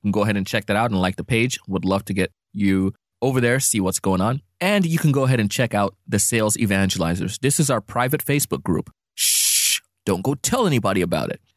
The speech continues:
It's a private community designed for folks just like you and me,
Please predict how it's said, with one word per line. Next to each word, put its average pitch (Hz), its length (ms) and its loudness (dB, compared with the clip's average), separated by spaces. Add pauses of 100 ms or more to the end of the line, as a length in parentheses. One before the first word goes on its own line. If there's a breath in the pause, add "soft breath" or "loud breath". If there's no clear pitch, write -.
(180)
It's 143 140 0
a 131 40 0
private 175 360 -2
community 131 400 2
designed 117 400 2
for 107 260 2
folks 123 360 -2
just 127 320 0
like 104 240 0
you 120 200 4
and 113 140 4
me, 107 240 4